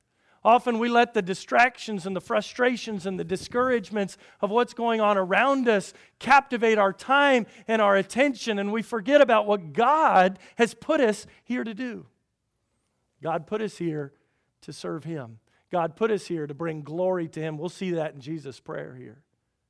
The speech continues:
Often we live too much for ourselves. I would tell you in your prayer life, look up. Look to God.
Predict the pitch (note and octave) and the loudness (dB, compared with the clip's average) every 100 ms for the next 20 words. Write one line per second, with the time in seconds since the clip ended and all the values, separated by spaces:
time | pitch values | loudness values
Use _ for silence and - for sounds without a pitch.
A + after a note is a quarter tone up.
0 | _ _ _ _ _ _ _ - D#3+ E3 | _ _ _ _ _ _ _ -6 -6 -6
1 | D#3 D3+ E3 F3 E3 C3 - F#3 D#3+ D#3 | -8 -6 -4 -2 -4 -8 -12 -8 -8 -8
2 | - C#3+ C3+ - D#3 B2 A#2 - - _ | -12 -12 -12 -12 -12 -12 -18 -20 -20 _
3 | _ _ _ _ G3+ B3+ A3 A#3 B3+ C4+ | _ _ _ _ 2 2 0 2 4 4
4 | B3 A#3 G#3+ - B3 C4 B3 B3+ C#4 C#4+ | 2 0 -4 0 2 4 6 6 6 4
5 | - _ _ _ D3+ A3+ D#4 C4+ D#4 F4 | -4 _ _ _ 4 8 8 10 10 10
6 | D#4+ - _ _ _ _ _ _ _ D#3+ | 8 0 _ _ _ _ _ _ _ 2
7 | A#3+ E4 - D4 C4+ C#4 D#4 C4+ F#3 | 4 4 0 0 6 8 10 8 4